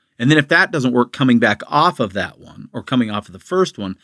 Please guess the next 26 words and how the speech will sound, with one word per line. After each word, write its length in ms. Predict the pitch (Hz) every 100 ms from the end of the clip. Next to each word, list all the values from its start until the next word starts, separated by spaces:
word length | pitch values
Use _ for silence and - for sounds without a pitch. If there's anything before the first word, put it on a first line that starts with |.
| _ _ _
how 280 | - 202 233
that 240 | 214 196 -
all 320 | 160 156 151
interacts. 720 | 151 131 139 190 - - -
It's 320 | 156 139 - - _
very, 580 | 143 117 131 220 233 156
very 260 | 127 131 120
risky, 480 | 147 226 - 113
in 100 | 101
my 180 | 117 160
opinion, 420 | 156 143 110 101 104
and 260 | 110 104 - _ _ _ _ _ _
ought 220 | 147 170
to 80 | -
be 120 | 139
done, 520 | 117 135 143 120 107 - _ _ _ _ _ _ _ _ _ _
well, 280 | - 90 82 -
maybe 260 | 117 175 147
not 240 | 120 113
at 80 | 98
all, 200 | 120 107
but 140 | 95 -
certainly 560 | - 160 120 104 90 _ _ _ _ _ _
with 320 | 117 104 -
extreme 640 | 107 - - 139 151 123
caution. 580 | 104 110 92 85 - -